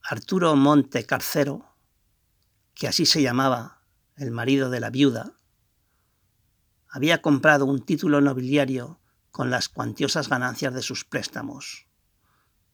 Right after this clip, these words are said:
Préstamos que, aunque empezaban al diez por cien, si los prestatarios no cumplían la letra pequeña del contrato,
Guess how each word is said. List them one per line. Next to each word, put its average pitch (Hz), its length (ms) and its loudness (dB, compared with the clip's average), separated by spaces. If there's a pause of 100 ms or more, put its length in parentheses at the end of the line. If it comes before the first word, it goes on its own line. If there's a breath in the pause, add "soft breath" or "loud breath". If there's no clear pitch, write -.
(720)
Préstamos 151 640 0
que, - 360 -10 (340)
aunque 123 340 -8
empezaban 139 540 0
al 127 120 -4
diez 135 200 -2
por - 200 -12
cien, 135 460 -6 (640)
si - 180 -8
los 127 160 -4
prestatarios 139 680 -2
no 139 160 0
cumplían 131 520 0
la 120 80 -8
letra 135 320 -2
pequeña 139 400 0
del 120 160 -10
contrato, 127 720 -4